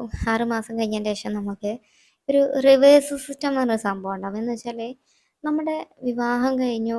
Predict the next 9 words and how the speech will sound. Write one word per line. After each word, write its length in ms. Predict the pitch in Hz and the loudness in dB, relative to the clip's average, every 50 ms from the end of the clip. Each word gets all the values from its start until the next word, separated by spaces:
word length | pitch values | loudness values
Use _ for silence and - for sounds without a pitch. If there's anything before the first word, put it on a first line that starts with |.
| - - | -6 -6
ആറ് 240 | 233 226 214 214 214 | -4 -4 -4 -4 -6
മാസമായി 520 | 214 220 220 214 - - 214 208 202 202 208 | -6 -8 -8 -8 -8 -8 -8 -8 -8 -8 -8
അല്ലെങ്കിൽ 300 | - 208 214 214 214 220 | -6 -6 -6 -6 -4 -6
ഒരു 100 | 220 226 | -4 -2
വർഷമായി, 500 | 226 220 - - - - 202 202 196 196 214 - _ | -4 -4 -6 -8 -12 -10 -10 -10 -8 -10 -14 -16 _
പിന്നെ 260 | - 196 190 196 240 285 | -12 -12 -12 -8 -6 -6
അതിങ്ങനെ 320 | 311 311 320 320 320 330 330 311 | -6 -4 -4 -4 -4 -2 -2 -2
ആവർത്തിച്ചുകൊണ്ടേയിരിക്കല്ലേ. 1500 | 285 269 262 262 269 277 - _ _ _ - 277 277 269 285 285 285 285 285 285 247 226 - - 214 208 - - 196 202 - _ _ _ - - - - - _ | -2 -2 -4 -6 -6 -8 -10 _ _ _ -4 -2 -2 0 0 0 0 0 0 0 0 -2 -4 -6 -8 -6 -6 -6 -8 -8 -12 _ _ _ -20 -20 -20 -20 -14 _
അപ്പം 280 | - 294 330 339 339 | -6 -2 0 0 0